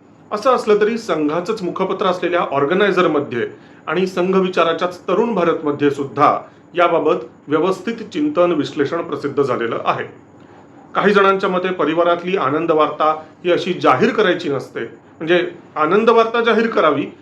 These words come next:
मात्र आत्मचिंतन वगैरे जेव्हा असतं ते परिवाराच्या आतच व्हायला हवं, जाहीर व्हायला नको, सार्वजनिक करायला नको. तर लक्षात घ्यायला पाहिजे मित्रांनो की भाजप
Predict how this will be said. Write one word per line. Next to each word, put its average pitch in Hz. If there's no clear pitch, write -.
मात्र 180
आत्मचिंतन 226
वगैरे 208
जेव्हा 180
असतं 147
ते 190
परिवाराच्या 175
आतच 175
व्हायला 139
हवं, 117
जाहीर 180
व्हायला 151
नको, 117
सार्वजनिक 180
करायला 123
नको. -
तर 214
लक्षात 185
घ्यायला 202
पाहिजे 175
मित्रांनो 165
की 226
भाजप 147